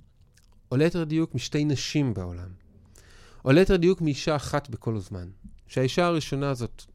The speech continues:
נקרא לזה אמא שלו, שהוא גבר צעיר, והאישה השנייה זאת הבת זוג שלו, בהנחה שיש לו בת זוג, ברגע שהוא גבר, אה, קצת יותר בוגר. אבל בוא נזכור שלא לכולנו יש בנות זוג.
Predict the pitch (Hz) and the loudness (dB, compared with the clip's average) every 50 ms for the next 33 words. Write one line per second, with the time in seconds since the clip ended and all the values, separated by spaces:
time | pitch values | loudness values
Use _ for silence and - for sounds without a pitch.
0 | - _ 123 113 - - 123 123 113 - 117 90 104 101 104 101 - - 104 113 | -18 _ -12 -10 -6 -4 -4 -4 -2 -4 -4 -4 -4 -4 -6 -8 -10 -10 -8 -8
1 | 139 143 - - 104 98 95 107 104 104 104 95 - - - - 107 120 156 226 | -8 -8 -8 -10 -10 -6 -6 -6 -4 -4 -6 -8 -8 -10 -10 -6 -6 -6 -6 -8
2 | - - - - _ - - - - - - - - - - - - _ _ - | -12 -16 -20 -20 _ -20 -20 -20 -20 -20 -20 -20 -20 -20 -20 -20 -20 _ _ 0
3 | 123 127 143 - 180 180 180 - - 185 196 202 185 175 - - 123 123 110 113 | 2 2 4 4 2 0 0 2 2 2 2 4 2 0 -2 0 0 0 0 2
4 | 147 208 220 - - - 120 123 123 113 110 110 104 - - 139 - - 139 175 | 2 2 2 0 -2 -2 -2 -2 0 0 0 -2 0 -2 -2 -6 -4 -2 -2 -2
5 | 214 - 196 175 156 143 127 135 147 160 165 151 127 120 113 123 135 123 - - | 0 -2 -4 -4 -4 -6 -4 -2 -2 -2 -2 -4 -4 -4 -4 -4 -4 -6 -8 -8
6 | 113 107 113 120 110 120 120 120 - - - 98 98 - - - 104 98 104 - | -6 -4 -4 -4 -2 -4 -4 -6 -6 -8 -10 -12 -12 -12 -10 -10 -6 -6 -6 -6
7 | - 104 98 92 95 85 92 90 90 92 90 - _ - - - - - _ _ | -6 -6 -6 -6 -6 -6 -6 -6 -6 -8 -10 -14 _ -20 -20 -20 -20 -20 _ _
8 | _ _ - - - - _ - - - - - - - - - - 120 131 139 | _ _ -20 -20 -20 -20 _ -20 -20 -20 -20 -20 -20 -20 -20 -4 4 6 8 8
9 | 175 202 226 - - - 208 202 - 190 160 180 202 220 202 - 110 104 95 92 | 8 6 6 4 0 -2 -2 -2 -2 -2 -2 -2 -2 -2 -4 -4 -4 -4 -4 -4
10 | 95 90 - - - 98 95 - - 101 | -6 -10 -10 -12 -10 -10 -10 -10 -12 -14